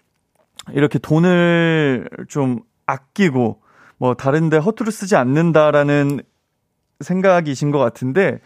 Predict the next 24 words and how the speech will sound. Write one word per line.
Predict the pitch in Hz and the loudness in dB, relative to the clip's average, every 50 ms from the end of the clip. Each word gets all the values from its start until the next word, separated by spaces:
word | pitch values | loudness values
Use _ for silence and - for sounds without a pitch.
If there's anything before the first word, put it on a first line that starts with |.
| - - - - - _ _ | -20 -20 -20 -20 -20 _ _
꼭 | - 285 285 - - | -2 -2 -2 -2 -4
돈을 | - 151 160 185 220 233 | -2 0 2 4 4 2
써야 | 208 - 254 269 294 294 | 2 4 4 4 4 4
된다고 | 269 277 269 262 254 247 240 226 220 202 | 4 2 2 2 4 2 2 2 2 0
이게 | 160 147 160 175 | 0 2 0 0
마음이 | 156 131 117 127 147 170 180 165 | 2 2 2 2 2 2 0 -2
전달되는 | - - - 127 135 165 196 208 233 233 233 233 | -2 -2 -2 0 2 2 2 2 2 2 2 2
건 | 247 233 | 2 2
아니거든요. | 190 131 117 127 135 143 117 117 110 110 113 131 226 294 _ _ _ - - - - - - _ - - _ _ _ _ _ | 2 2 0 0 0 0 0 0 -2 -2 -2 -2 -4 -6 _ _ _ -20 -20 -20 -20 -20 -20 _ -20 -20 _ _ _ _ _
그래서 | - - 156 196 202 170 - 139 120 123 147 151 131 117 117 113 110 | -6 -2 0 0 0 2 0 0 2 2 2 2 2 0 -2 -4 -6
제가 | - - 139 135 202 214 | -6 -6 -2 0 0 2
봤을 | 202 214 208 208 - - 208 196 | 2 0 -2 -2 -2 -4 -4 -4
때는, | - - - 196 196 190 190 196 196 196 190 180 165 151 131 95 - - - - _ _ _ _ _ _ _ _ - | -4 -4 -4 -4 -2 -2 -2 -2 -2 -2 -4 -4 -6 -8 -8 -12 -14 -16 -20 -20 _ _ _ _ _ _ _ _ -4
아, | - 156 151 156 151 | -2 0 0 0 0
이거는 | 143 139 135 160 185 185 180 175 175 165 | 0 -2 -2 0 0 0 2 0 -2 -2
동철 | - - 139 156 165 - - 226 233 233 | -2 -4 -4 -4 -4 -2 0 0 0 0
씨가 | - - - 160 139 170 165 139 131 - | -2 -6 -6 -2 2 2 2 2 0 -2
조금 | - 196 196 175 | -6 -4 -4 -4
고쳐야 | 143 - 160 196 190 - - 254 262 254 247 | -6 -4 -6 -6 -6 -4 -2 0 2 2 2
되는 | 220 220 214 202 196 202 190 175 | 2 0 0 0 0 -2 -2 -2
부분이라고 | 147 139 135 147 160 151 147 151 151 143 147 147 139 131 151 170 175 | -4 -4 -4 -4 -2 -2 0 0 2 4 4 2 2 2 2 0 0
생각이 | 165 - 196 196 208 208 180 185 | 2 0 0 2 2 2 0 0
듭니다. | 139 - 139 143 160 190 196 160 127 123 110 - _ _ _ _ _ _ - - - - - - - - _ - | -4 -2 -2 0 2 2 2 2 0 0 -2 -4 _ _ _ _ _ _ -20 -20 -20 -20 -20 -20 -20 -20 _ -2
여러분들은 | - 180 208 247 226 247 254 254 240 226 240 240 233 233 233 233 226 220 233 226 214 165 127 | 0 2 2 2 2 2 0 0 0 0 0 2 2 2 2 0 0 2 0 0 0 -2 -4